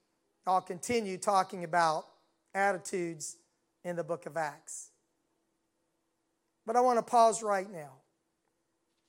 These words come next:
And we're going to pray and dismiss in just a little bit. But I want you to think about how you see the church.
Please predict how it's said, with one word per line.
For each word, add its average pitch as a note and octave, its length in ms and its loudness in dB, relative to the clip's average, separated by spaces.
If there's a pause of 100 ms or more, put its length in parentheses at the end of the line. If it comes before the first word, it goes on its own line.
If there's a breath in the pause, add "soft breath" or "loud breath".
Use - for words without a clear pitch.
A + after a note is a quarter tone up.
(1300)
And D#3+ 100 -12
we're F#3 120 -4
going G3+ 180 0
to G3+ 60 -4
pray F#3+ 440 0
and E3+ 100 -8
dismiss F#3 420 -8
in F#3 100 -12
just E3+ 220 -12
a F#3 60 -10
little E3+ 180 -8
bit. D3 260 -18 (1500)
But G3 100 0
I G#3+ 60 6
want C4 240 6
you C#4 80 0
to B3 80 4
think A#3+ 320 0
about G#3+ 260 4
how G3 160 2
you G3 260 -4
see G#3 300 -6
the F3 100 -12
church. - 520 -16